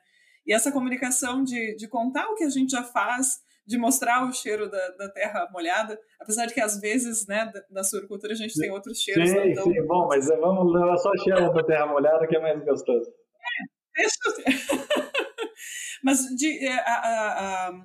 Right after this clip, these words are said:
Speaker 1: mostrar o que, como, como é, né? Olha, tu não pode visitar a granja porque a gente tem biosseguridade, mas a gente não tá escondendo nada de ti, né? Olha, a gente tá fazendo, na verdade,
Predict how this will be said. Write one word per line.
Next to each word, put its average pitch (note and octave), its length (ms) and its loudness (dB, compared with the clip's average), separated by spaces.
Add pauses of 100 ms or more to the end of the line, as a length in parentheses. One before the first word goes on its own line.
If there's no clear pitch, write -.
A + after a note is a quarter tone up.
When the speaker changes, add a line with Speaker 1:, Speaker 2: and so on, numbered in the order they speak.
(200)
Speaker 1:
mostrar C4+ 380 2
o A#4+ 140 -2
que, - 180 -6
como, F4 300 -2
como C4+ 280 2
é, G3+ 180 2
né? G#3 260 -2
Olha, A#3 260 -2
tu C#4 100 -8
não C#4 140 2
pode D4 260 0
visitar B3+ 440 0
a G3 40 -2
granja B3+ 400 -2
porque G#3+ 200 -10
a - 20 -4
gente A3+ 240 -6
tem A3 200 -4
biosseguridade, G3+ 920 0 (300)
mas B3+ 160 2
a - 20 4
gente D4+ 160 0
não D#4+ 140 2
tá D#4+ 140 0
escondendo D#4+ 500 -2
nada C#4+ 320 -2
de C4 160 -2
ti, B3+ 300 -2
né? G3+ 200 -10 (120)
Olha, G3 200 -2 (160)
a F#3+ 60 -14
gente G3+ 220 -14
tá E4+ 120 2
fazendo, C4 560 0 (240)
na G#3 80 -4
verdade, A#3+ 400 2